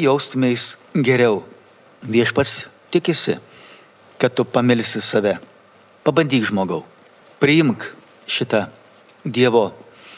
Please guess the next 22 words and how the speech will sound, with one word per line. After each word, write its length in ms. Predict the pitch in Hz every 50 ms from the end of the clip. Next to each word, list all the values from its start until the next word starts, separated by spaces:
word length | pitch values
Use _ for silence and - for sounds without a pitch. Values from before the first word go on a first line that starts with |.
| - - - - - _ -
tau 220 | 123 113 110 110 107
duotą 400 | 123 131 123 117 - 113 101 87 - - - -
prisikėlimo 680 | 123 113 - - - 127 - 131 120 120 120 117 113 - 123
džiaugsmą, 560 | 113 117 117 117 117 - - 151 151 160 170 165 - - - - -
įženk 480 | 208 160 135 - 160 160 151 131 - -
į 200 | - 147 127 120 110
tą 140 | 127 120 107
Dievo 280 | 117 127 131 113 117 104
karalystę, 680 | - 127 113 110 107 110 127 139 - - - 147 151 151 - - - - - - - - - - - - _ _ -
kad 160 | - 127 -
paskui 400 | - 123 - - - 131 120 113 110 - - - - _ _ -
galėtum 640 | 123 110 127 123 117 120 117 117 - 120 107 101 98 90 - - - - -
pajusti, 400 | 123 120 113 117 - - - 117 113
jog 180 | 117 110 113 -
esi 260 | - 120 - - - 120
mylimas 640 | 117 123 135 139 160 156 156 165 165 - - - - _ - - - - - - - _ _ _ - - -
ir 120 | - 101 -
kad 160 | 120 110 117
pajėgtum 540 | 127 127 139 160 160 - - 123 107 95 85
mylėti 640 | - 113 117 110 104 107 110 110 110 - 127 127 131 - - -
šiame 320 | - - 117 104 104 104
pasaulyje. 800 | 101 98 92 - - 98 95 98 104 98 95 87 80 80 -